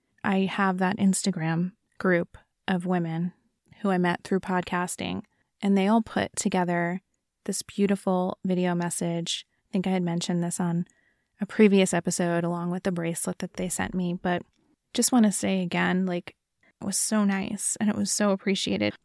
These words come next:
but it makes me feel like I'll let you down. And it's scary for people to think so highly of you, because with that, I feel like comes responsibility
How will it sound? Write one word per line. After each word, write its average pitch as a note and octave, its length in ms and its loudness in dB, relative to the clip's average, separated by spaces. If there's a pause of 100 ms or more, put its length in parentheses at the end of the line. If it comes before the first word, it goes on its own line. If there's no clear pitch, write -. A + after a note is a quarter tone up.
(100)
but G#3 100 -2
it - 80 -6
makes G#3+ 220 -2
me A3+ 120 2
feel G#3+ 140 -2
like G#3 160 -2
I'll G3+ 160 -4
let G3+ 180 -2
you G3+ 100 -2
down. G3 320 -2 (280)
And A3 120 2
it's G3+ 140 -2
scary A3 440 0
for A#3 160 -8
people A#3+ 340 -6
to A3+ 120 -10
think - 300 -6
so G#3+ 220 -4
highly A#3 460 -2
of A#3+ 120 -8
you, B3 300 -6 (280)
because A3+ 340 -12
with A3+ 180 -10
that, - 240 -8
I A#3+ 100 -8
feel G#3+ 200 -8
like A3 160 -4
comes A3 340 -6
responsibility A#3 1080 -6